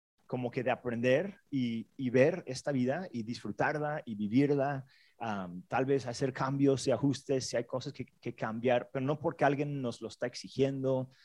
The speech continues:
ah, o porque nos sentimos culpables o porque, no sé, pensamos que Dios nos va a castigar. Todo, todo lo contrario, la razón por qué ven-, vemos cambios en la vida es porque hemos conocido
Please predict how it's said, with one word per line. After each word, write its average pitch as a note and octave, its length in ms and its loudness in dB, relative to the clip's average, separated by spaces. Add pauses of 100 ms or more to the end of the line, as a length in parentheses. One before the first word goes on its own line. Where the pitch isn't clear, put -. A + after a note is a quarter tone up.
(300)
ah, F#2+ 360 -6
o G#2+ 180 -8
porque G#2+ 260 -10
nos G2+ 160 -10
sentimos G2+ 440 -8
culpables B2+ 960 -2
o G2 100 -10
porque, G2 600 -6
no G#2 160 -4
sé, F#2 240 -6
pensamos A#2 460 -8
que G#2 100 -8
Dios A2+ 160 0
nos G#2 140 -4
va G#2+ 60 0
a - 40 -6
castigar. A#2+ 640 0 (440)
Todo, E3 440 8
todo E3 140 6
lo E3+ 100 8
contrario, B2 640 4
la B2 100 -2
razón A#2 280 -4
por C#3+ 160 -4
qué C#3 140 -2
ven-, A#2+ 320 -2
vemos B2+ 320 -4
cambios C3+ 320 -4
en B2+ 60 -4
la A#2 60 -2
vida B2 200 0
es B2 100 -6
porque - 380 -8
hemos C3 400 -6 (200)
conocido A#2+ 760 0